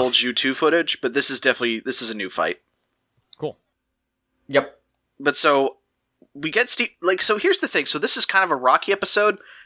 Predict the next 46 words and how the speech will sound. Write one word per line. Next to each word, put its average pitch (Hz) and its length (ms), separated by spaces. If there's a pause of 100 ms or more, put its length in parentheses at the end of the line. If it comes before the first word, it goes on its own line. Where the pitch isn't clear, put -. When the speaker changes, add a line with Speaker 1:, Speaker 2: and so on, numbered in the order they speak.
(160)
Speaker 1:
and 160 120
it 156 80
seems 254 360
like 180 400 (420)
when 160 240
it's 185 180
a, 143 260
when 170 120
it's 165 140
a 147 40
Rocky-focused 160 800
episode, 139 380
he 123 120
actually 135 360
gets 131 200
to 127 100
be, 123 140
like, 117 360 (440)
the 139 220
Red 127 300
Ranger 170 360
for 196 240
a 190 60
bit. 208 280 (1000)
And 139 380
he, 151 240
he 190 240
does 165 360
a 143 80
lot 127 340
of 127 80
the 123 60
smack 120 360
talking 117 320
in 110 80
this 110 160
episode. 113 480
And, 143 160
I 156 60
mean, 175 140
he's 185 200
getting 208 300
better 190 320
at 196 180
it, 214 220
but 190 140